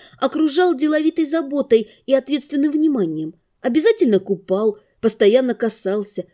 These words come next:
расчесывал волосы, охотно помогал с нанесением молочка для тела, но мне это всегда виделось своеобразной прелюдией, способом свести на нет ощущение казенности наших встреч. «Не трави душу!» —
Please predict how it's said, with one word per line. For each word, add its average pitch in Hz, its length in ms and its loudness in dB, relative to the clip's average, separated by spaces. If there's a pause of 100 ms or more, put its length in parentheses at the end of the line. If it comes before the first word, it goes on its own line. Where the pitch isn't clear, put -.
расчесывал 208 720 2
волосы, 180 500 0 (220)
охотно 269 420 0
помогал 233 480 2
с - 80 -8
нанесением 247 580 0
молочка 190 520 2
для 226 180 0
тела, 196 420 0 (280)
но 262 260 6
мне 269 280 4
это 269 140 -2
всегда 269 420 0
виделось 269 480 0
своеобразной 269 680 2
прелюдией, 302 760 2 (200)
способом 254 800 2
свести 311 540 -2
на 254 160 0
нет 349 280 2
ощущение 294 600 -2
казенности 320 720 0
наших 320 280 -2
встреч. - 500 -8 (1500)
«Не 403 100 6
трави 403 400 6
душу!» — 254 500 -4